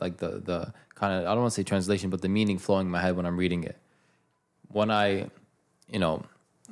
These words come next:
slow it down and really focus, that's something my teacher taught me, like, especially, like, during Isha, during night, to focus on every syllable, even if you're reading slowly, like, "Alhamdulillahi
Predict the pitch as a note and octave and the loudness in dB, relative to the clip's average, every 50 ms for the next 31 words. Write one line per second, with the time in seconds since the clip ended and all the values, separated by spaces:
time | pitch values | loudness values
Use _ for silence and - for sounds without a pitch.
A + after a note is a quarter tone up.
0 | - - - - - - A#2 A2 A2+ G#2 F#2+ F#2 A2 A2 G#2 F#2+ F2+ F#2 - G#2 | -16 -6 -2 0 2 4 4 4 6 4 4 4 4 4 4 4 2 0 -2 -4
1 | G2+ G2+ G2 F#2+ G2+ A2 A2 G#2+ G#2 G2 - G#2+ G#2 G#2 - C3 C3+ C#3 C#3 - | -4 -2 0 2 4 4 6 4 4 4 4 2 2 2 2 0 -2 -2 -4 -8
2 | - _ _ _ _ _ - G2+ G2 - A#2+ A2+ A2 G2 F#2 - - A2 G2 G#2 | -16 _ _ _ _ _ -6 -4 -2 2 2 2 4 4 2 2 0 0 0 0
3 | F#2 - A2 G2+ G2 A2 A#2 B2 A2+ F2+ F2 - - - G#2+ G2+ - G2+ F2+ F2+ | 0 0 0 0 2 2 0 0 0 0 -2 -2 0 0 0 2 2 2 4 4
4 | F#2 F#2+ F#2 F2 E2 G#2+ - A#2 A2 G2+ F#2+ F2+ F2 F2+ F#2 G2+ A2+ C3 C3+ - | 4 2 2 2 0 0 2 0 0 0 -2 -4 -4 -2 0 2 2 2 0 -4
5 | - - - - - _ _ _ _ _ _ _ - A2+ G#2+ - - - - - | -10 -20 -20 -20 -20 _ _ _ _ _ _ _ -6 -6 -6 -6 -10 -8 0 2
6 | A2 A2 G#2+ - A2+ G#2+ G2+ - - - G2 G2 F#2+ - G2+ G2 G2+ G#2 - - | 4 4 4 4 4 2 2 0 0 0 0 0 2 0 0 0 0 0 0 0
7 | G#2+ G#2 F#2+ F#2+ F2+ G2 A2+ A2+ A2+ A2 G#2+ - G2 F#2 F#2+ G2+ G2+ G2 F#2 - | 0 0 0 0 0 2 2 2 2 2 2 2 0 2 2 2 2 2 2 0
8 | - - - G2 F#2+ G2 G#2 G#2 G#2 G#2 G2 F2+ F2 E2+ E2+ E2+ E2 E2+ - - | 0 0 0 0 2 4 4 6 6 6 4 2 2 0 2 2 0 0 -2 -6
9 | - - _ _ _ _ _ _ _ - F#2 F2+ F2 F2 E2+ E2 - - - G2 | -12 -20 _ _ _ _ _ _ _ 0 2 2 2 0 0 -2 -4 -2 0 2
10 | F#2+ G2 F#2+ F#2 F2+ F2+ F2 F2 F2 F2+ F2 F2 F2 E2+ F#2 F#2 F#2 F2 F2 E2+ | 4 4 4 4 4 4 2 2 2 2 2 2 4 4 4 2 2 0 -2 -8
11 | E2+ E2+ E2+ F2 F2 | -10 -12 -14 -8 -4